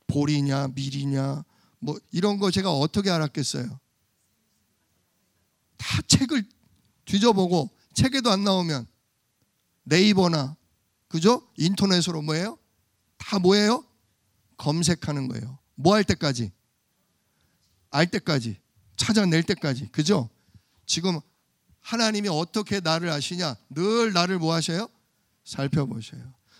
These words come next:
늘 나를요, 하나님이 검색하셔요.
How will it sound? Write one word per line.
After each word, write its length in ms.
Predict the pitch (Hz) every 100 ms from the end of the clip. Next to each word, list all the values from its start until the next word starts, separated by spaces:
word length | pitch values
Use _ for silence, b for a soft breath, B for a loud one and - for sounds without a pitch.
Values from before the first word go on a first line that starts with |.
| b
늘 360 | 143 226 233 190
나를요, 640 | 160 180 185 220 160 127 _ _ _ _ _ _ _ _ _ _ _
하나님이 420 | 175 180 165 156
검색하셔요. 840 | - 139 156 151 175 - 127 -